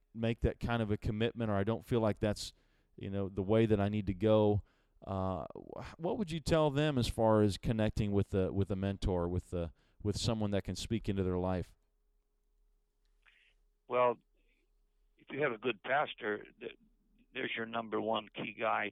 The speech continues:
Speaker 2: to learn from.
Speaker 1: Right.
Speaker 2: Uh, i-, if, if he,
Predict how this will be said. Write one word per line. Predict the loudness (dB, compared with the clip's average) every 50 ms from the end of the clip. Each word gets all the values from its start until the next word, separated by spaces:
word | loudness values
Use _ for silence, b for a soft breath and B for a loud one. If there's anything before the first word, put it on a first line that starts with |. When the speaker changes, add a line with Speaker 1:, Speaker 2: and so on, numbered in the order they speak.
| -8
Speaker 2:
to | -12 -10
learn | -8 -6 -6 -6 -8 -12 -16
from. | -16 -16 -16 -18 _ _ _ _
Speaker 1:
Right. | -10 -10 -10 -10 -12 -14 _ _ b b b b _ _ _ _ -12 -8
Speaker 2:
Uh, |
i-, | -6 -6 -4 -4 -6 -6 -8 -10 _
if, | -14 -14 -14 -12 -10 -10 -10 -8
if | -6 -6 -6 -4 -2
he, | -2 -2 -2 -2 -6 -8 -8 -10 -12 -14 -18